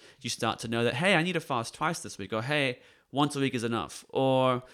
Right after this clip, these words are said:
"You know what? I'm gonna eat once every three days or four days." And everyone is different. But when you try it and you get comfortable with it,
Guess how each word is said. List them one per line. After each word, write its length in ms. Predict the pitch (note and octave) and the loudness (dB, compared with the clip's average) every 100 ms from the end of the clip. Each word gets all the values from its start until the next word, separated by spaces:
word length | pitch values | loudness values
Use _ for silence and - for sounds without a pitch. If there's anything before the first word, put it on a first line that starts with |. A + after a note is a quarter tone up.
| - | -6
"You 80 | E3+ | 0
know 120 | F3 | 4
what? 200 | E3+ - | 4 4
I'm 100 | D#3 | 2
gonna 140 | D3+ C#3+ | 2 0
eat 160 | D3 | -2
once 240 | C#3 C#3 C#3 | -2 -2 0
every 400 | C3+ C3+ C3 A#2+ | 0 0 -2 -4
three 340 | - E3+ D#3+ | -10 -6 -2
days 260 | C3+ A2 A2 | 0 0 -2
or 80 | |
four 220 | A#2 C3 C3 | -4 0 2
days." 160 | A#2+ | 2
And 220 | - D3 C#3 _ - | 2 -4 -6 _ -2
everyone 440 | G#3 A3+ G#3+ F#3 | 2 4 4 4
is 100 | C3 | 2
different. 560 | - C#3+ - B2+ - - _ - _ - | 0 -4 -4 -8 -8 -16 _ -20 _ 0
But 340 | C3 - - _ - | 2 2 -4 _ -2
when 140 | C3+ | 2
you 80 | C#3 | 2
try 340 | - D3+ D#3 | 2 0 2
it 220 | B2+ A2 - | 2 -2 -4
and 200 | B2+ B2 | -2 -2
you 60 | A#2+ | 0
get 180 | B2 - | 0 0
comfortable 500 | - G3+ A#3 D3+ B2 | 2 2 2 2 2
with 140 | A2+ | 2
it, 140 | G#2+ | 0